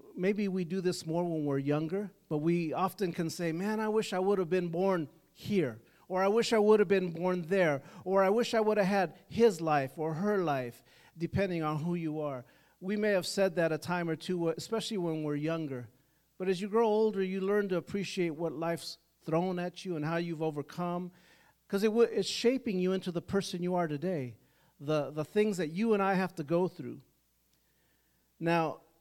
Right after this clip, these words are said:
here's the thing. There's a big difference between knowing your purpose, finding your purpose, and living for purpose. And you and I were born for glorious purpose. God didn't bring you into this world by accident.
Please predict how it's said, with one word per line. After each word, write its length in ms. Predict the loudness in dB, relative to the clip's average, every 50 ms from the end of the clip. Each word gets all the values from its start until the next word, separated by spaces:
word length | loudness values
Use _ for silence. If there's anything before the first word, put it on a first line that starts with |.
| _ _ _ _ _ _ -6
here's 260 | -2 0 0 0 -2
the 100 | -4 -6
thing. 240 | 0 0 2 2 2
There's 160 | 2 2 0
a 80 | 0 -2
big 300 | 2 2 2 2 2 2
difference 400 | 0 0 0 0 -6 -6 -6 -8
between 540 | -10 -8 -6 -4 -2 -2 0 0 0 0
knowing 380 | 2 2 2 4 2 2 2 0
your 140 | 0 -2 -2
purpose, 640 | -2 -4 -4 -4 -4 -4 -6 -6 -6 -6 -8 -12 -16 _ _ _ _ _ _ _ 0
finding 440 | 2 4 4 4 4 2 2 2 2
your 140 | 0 0 0
purpose, 640 | -2 -2 -2 -2 -2 -2 -2 -4 -4 -4 -6 -12 _ _ _ _ _ _ -10
and 320 | -8 -4 -2 -2 0 2 4
living 540 | 4 2 2 0 -2 -6 -6 -6 -10 -14 -18 _
for 240 | _ -12 -10 -10 -10
purpose. 760 | -10 -10 -10 -10 -10 -12 -14 -18 -18 -16 -18 -18 -20 -20 _ _ _ _ _ _ _ _ _ _ _ _ _ _ _ _ _ _ _ -8
And 180 | -4 -2 0 2
you 140 | 2 4 4
and 100 | 4 4
I 220 | 4 4 4 2
were 160 | 2 2 0
born 640 | -2 -2 -2 0 2 2 2 2 2 0 -2 -4 -8 -14 _ _ _ _ _ _ _
for 240 | _ -4 -2 -2 -2
glorious 640 | 0 -2 -2 0 0 0 0 0 0 -2 -4 -6 -8
purpose. 500 | -10 -8 -6 -6 -6 -4 -6 -6 -6 -2
God 260 | 0 2 2 2 2
didn't 280 | 0 -2 -2 -2 -2 0
bring 260 | 2 4 4 4 4
you 140 | 2 2 0
into 240 | 0 -2 -2 -4 -6
this 320 | -4 -6 -8 -8 -8 -8
world 460 | -6 -2 -2 0 0 0 0 -2 -4
by 120 | -4 -6 -6
accident. 640 | -6 -8 -10 -12 -12 -10 -10 -10 -8 -10 -12 -14